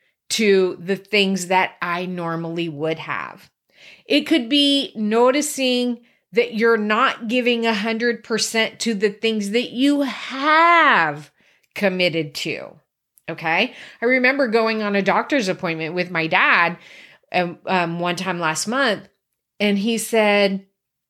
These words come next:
"You just don't seem yourself today. Is something wrong?" And at that point, I noticed I, I made the commitment, but I wasn't giving a hundred percent.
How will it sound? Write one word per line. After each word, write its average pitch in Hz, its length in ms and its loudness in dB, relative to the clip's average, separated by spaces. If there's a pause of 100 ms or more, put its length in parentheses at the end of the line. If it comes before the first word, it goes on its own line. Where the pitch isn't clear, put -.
(680)
"You 233 120 -4
just 359 240 2
don't 330 220 2
seem 254 260 0
yourself 220 540 -2
today. - 540 -8 (520)
Is 170 160 -6
something 185 440 -6
wrong?" 277 460 -4 (880)
And 220 100 0
at 240 160 0
that 226 220 2
point, 320 280 0
I 226 120 2
noticed 233 460 2
I, 185 360 2
I 190 140 0
made 202 480 0
the 320 100 2
commitment, 208 800 -2 (920)
but 247 100 -4
I 233 120 4
wasn't 226 440 2
giving 214 340 2
a 196 60 2
hundred 175 380 -4
percent. 151 440 -8